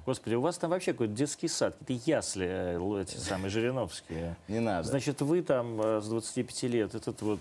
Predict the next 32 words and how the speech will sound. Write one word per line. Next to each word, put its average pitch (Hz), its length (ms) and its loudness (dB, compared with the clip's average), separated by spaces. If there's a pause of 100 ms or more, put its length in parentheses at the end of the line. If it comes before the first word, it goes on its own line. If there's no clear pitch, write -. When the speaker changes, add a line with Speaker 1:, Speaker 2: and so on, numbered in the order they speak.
Speaker 1:
э, 90 240 2
как 101 220 -2
его, 78 220 -2 (180)
Власов. 117 480 4
Speaker 2:
Василий 95 180 2
Власов. 87 520 -2
Speaker 1:
Да, 113 320 2
он 107 160 0
вообще 120 280 0
с 139 60 2
двадцати 127 360 0
одного 110 360 2
года. 101 160 2
Speaker 2:
Двадцати 95 260 -2
одного 85 420 -2
года. 71 400 -8 (340)
Да. 85 420 -4
У 101 40 0
нас 131 140 0
щас, - 260 -4
э, 95 160 2
депутаты 98 480 -2
Государственной 95 640 -2
Думы 98 380 -2 (340)
от 92 100 -4
других 92 320 -2
фракций - 480 -4
тоже 82 220 -4
последовали 80 640 -2
нашему 78 340 -4
примеру. 87 420 -4
Есть 78 200 -4